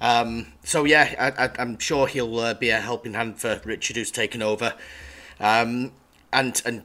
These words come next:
show him the, show him the ropes. But he's been a, a, a terrific servant for the club. He's very, very well respected in football. And actually,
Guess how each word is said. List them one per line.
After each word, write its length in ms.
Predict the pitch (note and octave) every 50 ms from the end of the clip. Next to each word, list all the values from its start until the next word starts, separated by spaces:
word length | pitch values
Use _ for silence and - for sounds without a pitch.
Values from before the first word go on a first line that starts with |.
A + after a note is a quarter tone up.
| _ -
show 240 | - - - D3 C3
him 100 | C3 B2
the, 220 | A#2 A#2 A2+ A#2 -
show 200 | - - E3 C#3
him 100 | C3 B2
the 80 | B2 A#2
ropes. 320 | A#2+ B2 C3+ C3+ - -
But 120 | - C#3
he's 180 | C#3 C#3+ C3+ -
been 200 | - E3 D3+ C#3+
a, 340 | C#3 C#3 C3+ - B2 B2 B2 - -
a, 60 | C3+
a 20 |
terrific 500 | C3 - C#3 C#3 D#3 D#3+ - - C3 -
servant 340 | - - C#3 B2+ A2 G#2+ F#2+
for 80 | - A2+
the 80 | A2
club. 300 | - - - C3 A#2+ A2+
He's 160 | B2 A#2 - -
very, 320 | - D3+ D3 D3 C#3+ C3+
very 280 | A#2+ C#3 C3 B2+ B2 A#2
well 220 | G#2+ A#2+ A#2 A2+
respected 480 | A2 A2 - - - A#2+ - - - G#2
in 80 | G#2+
football. 480 | G2 - - A#2+ A#2 - B2 A2+ A2+ A2+
And 80 | A2
actually, 360 | B2 C#3+ - - - G#2 G2